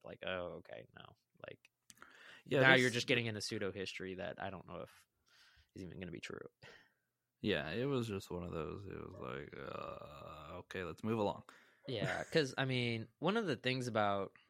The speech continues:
Speaker 1: Star Trek is they never talked about, and I don't know if you ever noticed this, but they never talked about, um, anything historically related that was in the time period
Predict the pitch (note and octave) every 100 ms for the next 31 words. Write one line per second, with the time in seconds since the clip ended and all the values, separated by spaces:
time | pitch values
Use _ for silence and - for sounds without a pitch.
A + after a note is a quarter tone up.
0 | - - - - A2 A2+ - F2 C2+ -
1 | F#2+ - - - A#2 A#2+ A#2+ B2 D3 E3+
2 | D#3+ - B2+ A#2+ A#2+ - - G#2 G#2+ G#2+
3 | G#2 G2 - _ _ _ - A#2+ E3 D#3+
4 | D#3+ D3+ B2+ B2 G#2+ A2 E2+ - - -
5 | - A2 G#2+ A#2+ C3+ E3+ D#3 - B2 A#2+
6 | - G#2 - G#2 G#2 G2+ G2+ - - -
7 | _ _ _ G#2 G2+ F#2+ F2+ - B2+ C3+
8 | D3+ - E3 D#3+ D#3 D#3+ D#3+ - _ _
9 | _ _ _ _ A#2+ - C3+ C3 C#3 D3+
10 | C#3+ D3+ D#3+ F3 F#3 - _ B2 A2+ A2+
11 | - A#2+ A#2+ - A#2 A#2+ A#2+ B2 A2 A2